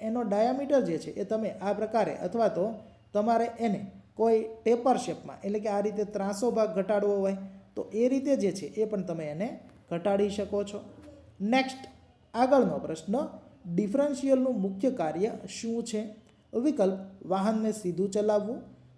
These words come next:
વળાંક લેતી વખતે બંને વ્હીલને અલગ અલગ ગતિએ ફરવા દેવું, એન્જિનની શક્તિ વધારવી કે બ્રેક લગાડવી? તો મિત્રો, આનો સાચો જવાબ થઈ જશે વિકલ્પ બી, ડિફરન્શિયલ જે છે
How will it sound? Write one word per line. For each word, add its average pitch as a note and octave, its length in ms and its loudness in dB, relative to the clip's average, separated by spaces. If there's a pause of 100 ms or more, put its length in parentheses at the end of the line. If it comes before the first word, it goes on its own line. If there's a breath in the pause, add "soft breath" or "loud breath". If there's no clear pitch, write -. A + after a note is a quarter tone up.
વળાંક A3+ 460 2
લેતી G#3 340 4
વખતે - 380 0 (280)
બંને A#3+ 420 2
વ્હીલને A3+ 420 0 (140)
અલગ G#3+ 280 2
અલગ A3 300 2
ગતિએ G3+ 300 2
ફરવા F#3 360 0
દેવું, G3+ 340 0 (520 loud breath)
એન્જિનની A#3 580 2
શક્તિ F#3+ 400 -4
વધારવી A3 440 2 (360)
કે B3+ 120 4 (400)
બ્રેક G#3+ 300 4
લગાડવી? G3+ 500 2 (440 loud breath)
તો B3+ 100 4
મિત્રો, C4+ 360 2 (220)
આનો A#3+ 360 0
સાચો G#3 320 0
જવાબ A3+ 260 0
થઈ G#3 120 0
જશે G3+ 260 2
વિકલ્પ G#3 320 -2 (240)
બી, G#3 240 2 (260)
ડિફરન્શિયલ C4 800 2
જે G3 140 2
છે - 180 -6